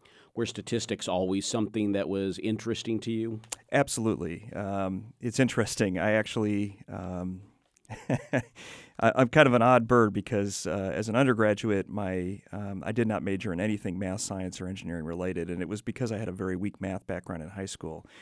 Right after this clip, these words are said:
Speaker 2: So I was discouraged from doing so, but that I love math and I love numbers, um, and was always very, very good at that. Um, and so eventually, fortunately,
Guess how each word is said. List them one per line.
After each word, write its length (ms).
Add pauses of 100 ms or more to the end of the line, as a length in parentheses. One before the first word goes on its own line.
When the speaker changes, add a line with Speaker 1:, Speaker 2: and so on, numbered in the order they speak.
(200)
Speaker 2:
So 160
I 20
was 120
discouraged 600
from 220
doing 260
so, 340
but 200 (100)
that 160
I 60
love 260
math 460
and 200
I 60
love 260
numbers, 680 (520)
um, 440
and 320
was 140
always 220
very, 200
very 200
good 720
at 240
that. 320 (220)
Um, 480
and 300
so 440
eventually, 640 (560)
fortunately, 760